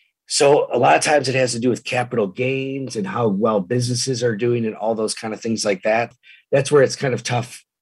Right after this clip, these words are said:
you know, this idea that we would lower taxes on businesses when we get so much of our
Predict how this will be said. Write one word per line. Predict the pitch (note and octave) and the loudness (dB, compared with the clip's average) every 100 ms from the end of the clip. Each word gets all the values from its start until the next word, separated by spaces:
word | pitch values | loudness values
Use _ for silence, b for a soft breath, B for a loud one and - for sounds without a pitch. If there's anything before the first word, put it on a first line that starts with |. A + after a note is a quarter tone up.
| _ | _
you | B2 | 0
know, | A#2 | 2
this | G2 G#2+ B2 | 2 0 2
idea | G#2+ G2+ B2 | 2 2 2
that | A2+ A2 | 2 2
we | A#2 | 2
would | A2 G2 | 0 0
lower | G#2+ A2+ A2 | -2 0 -2
taxes | G2+ A2+ A2+ - G2 | -2 -4 -6 -6 -4
on | G2 F#2 | -2 -2
businesses | A2 A2 G2 G#3 F#2+ F2+ | -4 -4 -4 -4 -6 -2
when | G2 | -2
we | F#3+ | 0
get | G3 G#3+ - | -2 -4 -4
so | G#3+ | -4
much | G#3 F#3+ | -2 -4
of | G3+ | -4
our | F#3 F#3 | -4 -6